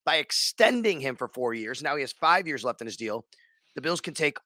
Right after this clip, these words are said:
all of the money that he's gonna make coming up and all the money this year, put it together essentially, and spread it out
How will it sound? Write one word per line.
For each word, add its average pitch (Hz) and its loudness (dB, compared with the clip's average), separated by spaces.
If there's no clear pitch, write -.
all 160 4
of 175 -8
the 170 -4
money 156 0
that 147 -6
he's 135 -8
gonna 139 -2
make 135 -2
coming 139 0
up 135 2
and 180 4
all 143 2
the 143 -2
money 139 0
this 147 -2
year, 120 0
put 202 -2
it - -6
together 170 0
essentially, 135 -4
and 190 -6
spread 156 2
it 151 2
out 139 8